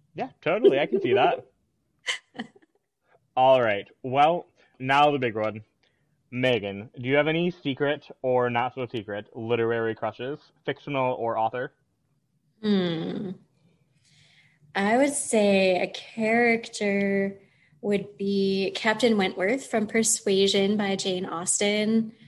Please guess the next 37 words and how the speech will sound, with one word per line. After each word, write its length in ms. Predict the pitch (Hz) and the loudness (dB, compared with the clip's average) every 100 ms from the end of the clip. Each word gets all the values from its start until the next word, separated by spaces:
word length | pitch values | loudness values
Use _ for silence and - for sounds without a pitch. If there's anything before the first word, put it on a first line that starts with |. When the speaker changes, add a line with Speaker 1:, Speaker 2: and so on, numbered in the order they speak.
| - - _ _ | -20 -20 _ _
Speaker 1:
Classic. 360 | 104 101 113 - _ | -6 -6 -8 -12 _
Speaker 2:
I 240 | 226 254 285 | 2 4 6
know, 720 | 311 311 311 269 196 180 185 - | 6 4 4 4 2 0 -4 -4
I 140 | 254 | 2
know. 680 | 269 277 247 202 175 170 175 - | 4 4 2 0 -2 -6 -12 -16
So 540 | - 247 240 240 233 220 | -4 2 2 2 0 0
he 80 | 277 | 0
stays 320 | - 302 302 | 2 2 2
in 140 | 285 269 | 2 2
love 240 | 294 277 | 0 0
with 120 | 277 | 0
his 180 | 277 262 | 0 -2
girl 640 | 277 285 277 262 233 - - | -4 -2 0 2 0 -2 -4
all 200 | 262 277 | -2 2
these 260 | 277 269 | 2 2
years, 300 | 277 277 254 | 2 2 2
even 260 | 240 233 254 | 0 -2 -2
though 360 | 247 247 247 - - - | 0 -2 -4 -8 -20 -8
he 120 | - | 0
went 280 | 254 262 262 233 | 2 2 2 0
away 440 | 233 240 254 247 | 0 2 4 4
specifically 640 | 240 - - 247 247 247 240 | 4 0 0 2 2 2 0
to 120 | 233 | 2
make 240 | 226 226 | 0 0
his 200 | - 240 | -2 -2
life 280 | 220 220 220 | 0 -2 -4
better 280 | 214 220 208 | -4 -2 -2
so 140 | - | -2
that 120 | 214 202 | -2 -2
he 200 | 226 220 | -2 -4
could 100 | - | -4
come 240 | 240 233 | 0 2
back 300 | 226 220 - - | 2 0 -4 -4
and 420 | 208 214 - - | 0 0 -2 -8
propose 460 | - 202 208 202 196 | -14 -4 0 0 -2
to 80 | 165 | -4
her. 340 | - - - | -4 -6 -8